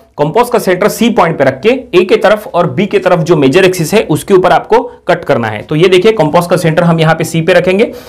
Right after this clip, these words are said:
और ये हम यहाँ पे B के तरफ cut करेंगे। ये देखो, B के तरफ जो major axis है वहां पे हमने cut किए। बिल्कुल उसी तरह से कंपास का center सी पे रख के हम ये major axis, अ, जो ए के तरफ है उसके ऊपर हम cut करेंगे। ये देखिए, यहाँ पे हमने cut किए।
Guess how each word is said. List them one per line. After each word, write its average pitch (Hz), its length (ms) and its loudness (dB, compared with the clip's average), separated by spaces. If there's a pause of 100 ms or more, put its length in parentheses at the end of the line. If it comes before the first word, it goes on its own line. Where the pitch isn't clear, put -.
(320)
और 190 180 4
ये 180 140 0
हम 196 180 -2
यहाँ 165 180 0
पे 185 80 -2
B 165 240 -2
के 202 120 -2
तरफ 190 280 0
cut 147 120 -2
करेंगे। 113 280 -2
ये 139 180 -2
देखो, 180 200 0
B 151 180 0
के 185 120 0
तरफ 175 180 2
जो 160 160 0
major 139 260 2
axis 180 260 -2
है - 160 0 (360)
वहां 151 220 0
पे 175 80 -4
हमने 156 200 -4
cut 127 260 -2
किए। 107 140 -4
बिल्कुल 165 280 -2
उसी 185 240 0
तरह 202 200 2
से 214 140 -2 (340)
कंपास 165 300 0
का 196 100 -4
center 175 260 -2
सी 180 200 -2
पे 196 120 0
रख 202 140 -2
के 220 80 -2
हम 165 200 -2
ये 190 440 0
major 139 280 2
axis, 196 420 -2
अ, 165 440 2
जो 180 580 2
ए 185 140 4
के 214 120 0
तरफ 160 300 0
है 220 80 0
उसके 165 300 -4
ऊपर 185 180 2
हम 196 140 -2
cut 143 200 -2
करेंगे। 139 280 0
ये 160 220 0
देखिए, 135 280 2
यहाँ 135 200 2
पे 147 80 0
हमने 139 200 2
cut - 180 -2
किए। 101 240 -6